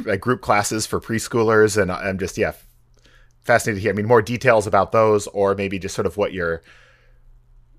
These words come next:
what maybe some overarching philosophies or approaches are for building those community, or,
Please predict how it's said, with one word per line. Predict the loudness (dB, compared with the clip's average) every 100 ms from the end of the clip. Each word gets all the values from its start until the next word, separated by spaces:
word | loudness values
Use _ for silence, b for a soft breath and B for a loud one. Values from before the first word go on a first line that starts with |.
| _ _
what | 0 6 6
maybe | 6 0
some | 0 2
overarching | 2 2 0 -2 -2 -4 -2 -4 -4 -6
philosophies | -2 2 4 2 -4 -2
or | -2
approaches | 2 0 0 -2 0
are | 2 0
for | -2 0
building | 2 2 0
those | -2 -4
community, | -8 -6 -6 -4
or, | -4